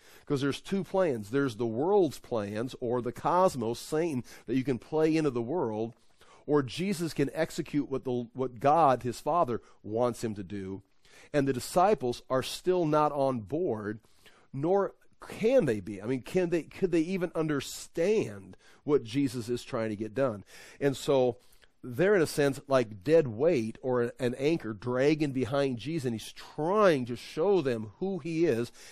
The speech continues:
and what he's doing. And they keep thinking after the loaves, after this event here, they keep thinking Jesus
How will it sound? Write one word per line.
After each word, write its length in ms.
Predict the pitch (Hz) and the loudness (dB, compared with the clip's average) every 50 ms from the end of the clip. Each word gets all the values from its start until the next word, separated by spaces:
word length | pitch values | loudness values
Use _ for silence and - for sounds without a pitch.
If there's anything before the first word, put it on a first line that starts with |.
| - - - | -20 -12 -2
and 200 | - 147 135 131 | 0 0 0 2
what 160 | 135 151 147 | 2 0 0
he's 120 | 139 123 107 | 0 -2 0
doing. 280 | 160 175 170 139 135 - - - - - - - - | 0 2 2 2 0 -2 -6 -20 -20 -20 -14 -4 -2
And 140 | 143 139 127 | 0 2 4
they 160 | 143 175 190 | 4 4 4
keep 260 | - - 202 190 - | 2 -2 -4 -4 -4
thinking 340 | - - 190 196 190 170 131 | -2 2 2 2 2 2 2
after 240 | 131 135 131 - 120 | 2 2 2 0 -2
the 120 | 113 113 | -6 -4
loaves, 680 | 110 113 113 117 123 139 160 190 202 208 202 - - - _ _ - _ - | -2 0 2 2 4 4 4 4 2 0 -2 -10 -12 -16 _ _ -18 _ 2
after 260 | 123 131 123 123 123 | 4 4 4 4 0
this 240 | 117 135 139 - - | 0 0 -2 0 0
event 340 | 127 113 120 127 123 113 - | -2 -2 0 0 -2 -2 0
here, 320 | 147 151 165 180 190 - - - - - - _ - | 0 0 0 0 0 -4 -6 -14 -20 -20 -20 _ -2
they 180 | 113 160 180 | 2 2 2
keep 200 | 196 - 196 151 | 2 2 -4 -2
thinking 280 | - 160 147 139 127 113 | -2 -2 0 0 -2 -2
Jesus 560 | 107 135 190 214 185 123 127 135 147 - | 0 -2 0 0 0 -2 -2 -2 -4 -4